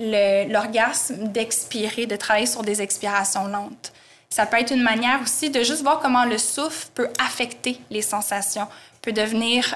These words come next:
euh, soit un intensifiant ou un calmant. Tu sais, il y a comme, il y a plein de manières de travailler avec le souffle. Fait que c'est pas aussi, euh, neutre que ce qu'on pense. Pas juste inspirer, expirer. Là. Il y a plein de choses à explorer avec ça.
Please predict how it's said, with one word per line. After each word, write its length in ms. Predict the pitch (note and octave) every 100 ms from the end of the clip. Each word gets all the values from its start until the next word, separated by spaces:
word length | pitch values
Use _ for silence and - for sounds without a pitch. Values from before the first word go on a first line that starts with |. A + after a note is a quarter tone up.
| -
euh, 400 | F#3+ F#3+ G3 G3 G3 _ - - -
soit 280 | - C4+ C4+
un 300 | C#4 A#3 A#3
intensifiant 1300 | A#3 A#3+ A#3+ A#3+ - A3+ - - C4+ C4+ C#4 C#4+ C#4+
ou 120 | B3
un 80 | G3+
calmant. 640 | G#3 A#3 A3 A#3+ C4+ C#4 C#4
Tu 60 |
sais, 60 | C4+
il 40 |
y 40 | A3+
a 20 |
comme, 400 | A3 A3+ A3+ A3 E3+ -
il 60 |
y 20 | A#3
a 40 |
plein 280 | A#3 D#4+ E4
de 60 | D4+
manières 320 | A3+ A3+ B3+
de 80 | A3+
travailler 300 | - G#3 G#3
avec 120 | G#3
le 60 |
souffle. 160 | A3 D4
Fait 140 | -
que 40 | C4
c'est 100 | B3+
pas 140 | C4+
aussi, 580 | E4 C4+ - - C#4 D4 D4 - - _ _
euh, 400 | G3+ G3+ G3 G3+ - - _ _ _ _
neutre 640 | A#3 A#3+ B3+ C4+ C4 -
que 120 | - A3
ce 80 |
qu'on 160 | - G#3
pense. 320 | A3 A3 A3
Pas 120 | -
juste 160 | D4+ D4
inspirer, 400 | B3 A#3+ A3+ A#3+
expirer. 460 | A#3+ - A3+ A#3+ A#3
Là. 100 | G#3
Il 60 |
y 60 | G#3
a 40 |
plein 280 | G#3 C#4+ C#4+
de 60 | C4
choses 260 | C4 A3+
à 60 | G3+
explorer 400 | G3 - G#3+ G3+
avec 260 | G#3+ G#3+ -
ça. 140 | -